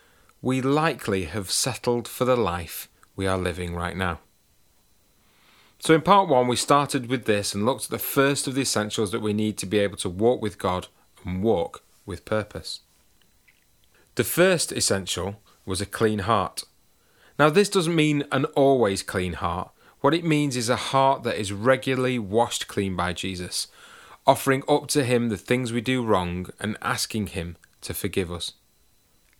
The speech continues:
Today, I'm gonna cover off two essentials. Number one,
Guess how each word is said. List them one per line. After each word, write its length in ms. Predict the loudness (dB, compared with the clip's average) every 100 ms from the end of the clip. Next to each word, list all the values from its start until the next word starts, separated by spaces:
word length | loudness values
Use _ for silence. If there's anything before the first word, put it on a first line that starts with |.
| _
Today, 640 | 2 4 4 4 0 -2 _ _ _ -6
I'm 140 | -2 0
gonna 160 | 0
cover 400 | 0 -2 0 0
off 240 | -2 -4 -6
two 260 | 0 2
essentials. 800 | 2 -2 -4 -4 -8 -8 -10 -14 _ _ _ _ _ _ _ _ _ _ _ _ _ -8
Number 180 | -2 2
one, 360 | 4 4 2